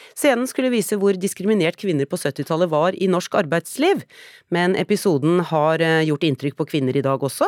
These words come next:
så sterkt at, eh, du også nå kaller deg Erna, kaller deg Arne Erna Solberg, i alle fall på din LinkedIn-profil. Der står det nå Arne Erna Solberg.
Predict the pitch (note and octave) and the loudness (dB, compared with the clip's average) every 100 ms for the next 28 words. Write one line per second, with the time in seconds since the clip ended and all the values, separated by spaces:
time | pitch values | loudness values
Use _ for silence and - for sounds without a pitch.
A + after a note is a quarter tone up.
0 | A4+ - B3+ B3 B3+ B3+ - C4+ - - | -2 -4 -2 0 0 -2 -4 -6 -8 -6
1 | - G#3+ G#3+ - A3 A3 F#3 F3+ G#3+ - | -2 -2 -2 -2 0 2 0 -2 -2 -2
2 | - - D#4+ F#4 E4 - C#4+ A#3 A#3 A#3+ | -4 -2 2 4 2 2 0 0 0 0
3 | G#3+ F#3+ F3 G3 G3+ - - - - _ | 2 2 4 4 2 -2 -20 -20 -20 _
4 | _ - C4 G#3+ G3 A#3 - B3+ G3+ F#3 | _ -6 0 2 2 2 4 4 4 4
5 | A#3 C4+ F3 - F3 E3 D#3 D#3+ E3 E3+ | 2 0 -4 -4 0 0 2 0 0 0
6 | C#3+ B2+ C#3+ C#3 - D#3 E3 D#3+ C#3 - | 2 2 0 0 -4 -2 0 0 0 -2
7 | D#3 D3+ D#3+ D3+ D3 D3+ D3+ C#3+ C3 F3 | -2 0 0 2 2 2 2 0 0 0
8 | E3+ A3+ G#3+ G#3+ G#3+ G3+ - A#3+ G4 - | 2 4 4 4 4 4 0 2 2 0
9 | _ - - - - D#3+ D#3+ D3+ C3+ D3 | _ -20 -20 -12 -4 -4 -2 0 0 0
10 | C#3+ C#3 C#3 C#3 - F3 C3+ B2+ C3+ - | 0 2 0 -2 0 2 2 0 -4 -4
11 | D3+ C3 A#2+ B2+ B2+ - D#3+ A#2 A2+ A2 | -2 -2 -2 -2 -2 -4 -2 -2 -2 -4
12 | F#2+ A#2+ | -6 -10